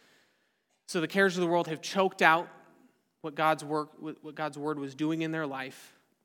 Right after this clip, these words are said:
and they, they don't bear fruit. They don't actually do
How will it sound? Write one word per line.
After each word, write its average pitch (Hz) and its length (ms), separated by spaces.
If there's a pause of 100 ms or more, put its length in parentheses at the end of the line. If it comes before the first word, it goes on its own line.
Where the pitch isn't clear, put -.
(880)
and 147 140
they, 143 160
they 143 160
don't 175 460
bear 160 240
fruit. 165 260
They 160 120
don't 180 200
actually 165 480
do 143 480